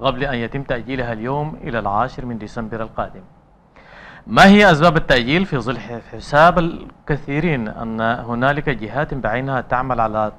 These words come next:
تطويل أمد التفاوض كسبًا للزمن؟ وهناك أيضًا قول: هل تملك الأطراف المتفاوضة الإرادة الكاملة والمشروع الوطني الواضح الذي يمكن أن يسير عليه التفاوض؟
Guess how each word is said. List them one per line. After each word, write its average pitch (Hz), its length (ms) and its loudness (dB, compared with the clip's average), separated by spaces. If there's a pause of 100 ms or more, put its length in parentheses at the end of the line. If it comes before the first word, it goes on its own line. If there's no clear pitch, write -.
(160)
تطويل 135 540 -2
أمد 147 280 -4
التفاوض 123 600 -4 (140)
كسبًا 117 420 -10 (140)
للزمن؟ 110 480 -8 (720)
وهناك 117 640 2 (320)
أيضًا 135 400 -4 (720)
قول: 120 280 2 (300)
هل 151 460 2 (100)
تملك 147 320 0
الأطراف 151 460 0
المتفاوضة 143 720 0
الإرادة 120 320 -2
الكاملة 123 600 -4 (120)
والمشروع 131 800 2
الوطني 120 680 0
الواضح 135 460 0
الذي 120 320 -4
يمكن 143 280 -6
أن 117 160 -6
يسير 110 800 -8 (160)
عليه 120 380 -6
التفاوض؟ 151 640 -8